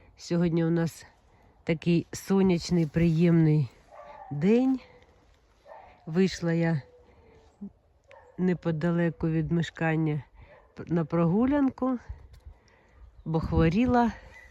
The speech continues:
і вийшла прогулятися. Сьогодні у нас плюс шість.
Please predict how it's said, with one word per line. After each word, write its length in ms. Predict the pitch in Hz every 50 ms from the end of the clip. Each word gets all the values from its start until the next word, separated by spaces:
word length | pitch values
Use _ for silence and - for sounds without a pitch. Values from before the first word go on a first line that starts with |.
| - - - - - - - - - - - - - - - -
і 120 | - 220
вийшла 400 | 196 160 185 208 - - - 175
прогулятися. 960 | 160 - 175 175 170 151 - 165 156 151 135 127 - - 139 - - - 139
Сьогодні 500 | 117 - - 185 180 175 185 175 165 170
у 80 | 165 160
нас 220 | 165 160 156 -
плюс 300 | - - - 185 185 160
шість. 720 | - - - - - 156 156 165 175 - - - - -